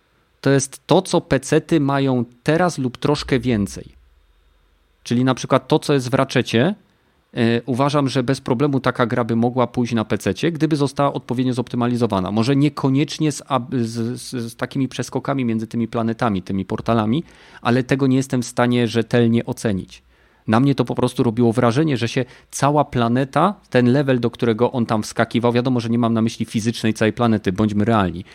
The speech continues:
tylko poziom był wczytywany dosłownie, nie wiem, w sekundę, dwie, trzy i podobało mi się też to, że było tam widać tą czkawkę, e, w niektórych momentach, czyli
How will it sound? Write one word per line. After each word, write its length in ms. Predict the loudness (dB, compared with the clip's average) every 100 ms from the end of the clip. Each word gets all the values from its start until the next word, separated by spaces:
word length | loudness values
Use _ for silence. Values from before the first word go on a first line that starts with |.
| -20 -16
tylko 280 | -2 -2 -2 _
poziom 400 | -2 0 0 -2 -6 -2
był 140 | -2
wczytywany 640 | 0 -4 -2 -2 0 0
dosłownie, 520 | -2 -4 -2 -2 0 0
nie 100 | 0
wiem, 160 | -2
w 40 | -4
sekundę, 500 | -6 -2 -2 2 0
dwie, 360 | 0 0 2
trzy 440 | 0 -6 0 0 0 -8 -20 -20 -4
i 300 | 0 0 -2 -8 -4
podobało 400 | -2 0 2 2
mi 80 | 2
się 120 | 0
też 200 | -2 0
to, 300 | 2 2 0 _ _ _
że 200 | -4 -2
było 480 | -2 0 0 2 0
tam 260 | 0 0 0
widać 500 | -2 0 0 0 -8 -20 _ 0
tą 200 | 2 2
czkawkę, 720 | -2 2 2 2 0 2 2
e, 60 | -2 _ _ -12 0 4 4 2
w 120 | 0
niektórych 440 | -4 0 0 2
momentach, 560 | 2 2 2 2 0 0
czyli 280 | -4 -4